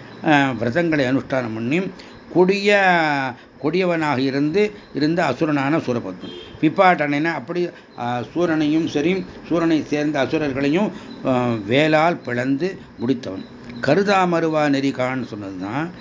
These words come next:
நமக்கு நினைப்பும் மறப்பும் இல்லாத வழியை கண்டுகொள்ள. அதுதான் மனசு சாகணும்னு அடிக்கடி சொல்லுவாங்க. அப்போ நம்ம அந்த மனசு இந்த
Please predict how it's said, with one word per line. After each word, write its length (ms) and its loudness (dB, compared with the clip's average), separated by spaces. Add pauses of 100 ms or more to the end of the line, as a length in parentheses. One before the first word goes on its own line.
(320)
நமக்கு 440 2
நினைப்பும் 520 2
மறப்பும் 520 0
இல்லாத 560 2
வழியை 480 -2 (240)
கண்டுகொள்ள. 520 -2
அதுதான் 400 0
மனசு 440 0
சாகணும்னு 240 2
அடிக்கடி 360 0
சொல்லுவாங்க. 340 -4 (560)
அப்போ 420 2 (440)
நம்ம 240 -2
அந்த 240 0
மனசு 560 0
இந்த 460 0